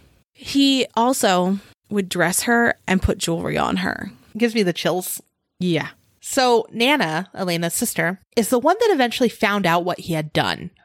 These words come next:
Speaker 2: But it wasn't for years. Remember, we said he lived with this body for years. And there's a few different ways that this could have happened. But from what I understand, rumors were starting to circulate about his strange behavior. And some of the rumors that we saw were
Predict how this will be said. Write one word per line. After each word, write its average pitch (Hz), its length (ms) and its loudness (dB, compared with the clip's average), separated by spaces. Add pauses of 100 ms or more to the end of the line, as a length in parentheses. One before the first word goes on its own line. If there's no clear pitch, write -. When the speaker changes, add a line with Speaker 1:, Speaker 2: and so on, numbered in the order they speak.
(160)
Speaker 2:
But 226 120 4
it - 100 0
wasn't 233 400 0
for 240 140 2
years. 180 720 0
Remember, 190 260 0
we 196 100 2
said 277 180 0
he 214 120 4
lived 185 280 2
with 208 140 0
this 185 180 0
body 180 580 0
for 190 200 2
years. 170 760 -4 (840)
And 277 140 2
there's 302 160 4
a 269 60 2
few 302 240 0
different 320 320 2
ways 190 220 2
that 208 120 -4
this 190 120 -4
could - 140 -4
have 170 100 -2
happened. 165 440 -6
But - 220 0
from 226 140 -4
what 294 120 2
I 381 100 2
understand, 175 600 0 (440)
rumors 294 500 2
were 277 80 0
starting 220 360 0
to 180 60 -2
circulate 165 720 -4 (260)
about 190 260 0
his 208 120 -2
strange 202 520 -6
behavior. 165 720 -6 (160)
And 220 500 0 (120)
some 330 300 0
of 370 140 0
the 302 280 4
rumors 196 480 -2
that - 160 -2
we 202 80 -4
saw 180 380 2
were 175 480 0